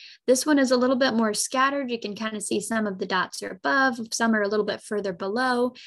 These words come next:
but there's still a pretty obvious line going on here. I could put a line through these dots to say this is where the kind of trend is. And then this one, like I mentioned, is just really scattered. So if forced mathematically, you could find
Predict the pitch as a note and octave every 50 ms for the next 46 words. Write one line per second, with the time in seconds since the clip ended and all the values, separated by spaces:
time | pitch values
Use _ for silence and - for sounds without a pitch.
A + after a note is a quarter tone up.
0 | - - - C4+ C4 C#4+ D4 D4 D4 - - - E4+ E4+ E4 - - - D4+ C4+
1 | C4 - - G#3+ A3 G#3 A3 G#3+ G3+ F#3+ - - - G#3 G3+ G3 G3 G3 G3 G3
2 | F#3+ F#3 F#3+ F3+ F3+ F3+ F#3 E3+ F3 F3+ F3+ E3+ F3+ - - F3+ - - - -
3 | G3+ F#3+ - - A#3+ A#3 A#3 A3+ A3 G#3 G3+ G3+ G3+ G3 F#3+ - A3 A3+ A3 A3
4 | G3 G#3 G3+ F#3+ F#3 - G#3+ F#3+ F3+ - - - - - - - - - - _
5 | - - G#3 - A3+ G#3 G3 F#3+ B3+ A#3+ - B3 A#3 G#3 G#3+ G#3 A3 G#3+ G#3+ G#3
6 | G#3 G3 F#3+ - - - G3+ F#3+ F#3+ F#3 - - - - G3+ F#3+ F#3 F3+ F3 -
7 | - - - - - - _ - - - - - - - - A#3 A#3 A#3+ A#3+ B3
8 | B3 D#4+ F4+ - - D#4 C#4 B3 A#3 A3+ A3+ A3 A#3 G#3+ G#3 G3+ G3+ F#3+ F#3 -
9 | G#3 G3+ F#3+ F#3+ - A3+ A3+ - - C#4 D4+ D4+ D4+ C4+ C4 - - A#3 G3+ F#3+
10 | F#3 - - - - _ - - - _ - - C4 B3+ B3+ - - - - D#4
11 | D#4+ D#4+ - - - - C4+ A#3 A3+ A#3 C4 C4+ C4 - - - A#3 A#3 A#3+ A#3
12 | - A3+ A3 A3+ A#3 A#3+ A#3+ A#3 - B3+ A#3 G3+ G#3 G3+ - - - C#4+ C#4 A#3+
13 | A#3 - A3+ G#3+ G#3+ A3 A3+ A3+ A3+ A3+